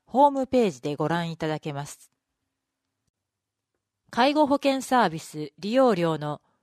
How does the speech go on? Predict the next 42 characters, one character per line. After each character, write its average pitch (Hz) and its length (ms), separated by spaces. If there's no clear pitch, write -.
所 - 180
得 277 300
税 147 380
医 208 80
療 262 260
費 254 140
控 240 240
除。 139 240
介 269 220
護 294 140
保 277 80
険 240 300
の 156 200
サ 233 220
ー 240 40
ビ 220 60
ス 226 160
利 214 120
用 208 180
料 156 260
は、 156 220
確 214 260
定 285 220
申 254 260
告 170 260
で 147 220
所 - 160
得 277 260
税 196 220
の 143 240
医 196 60
療 277 260
費 269 200
控 262 280
除 160 140
が 139 220
受 175 180
け - 20
ら 160 140
れ 160 100
ま 143 140
す。 - 240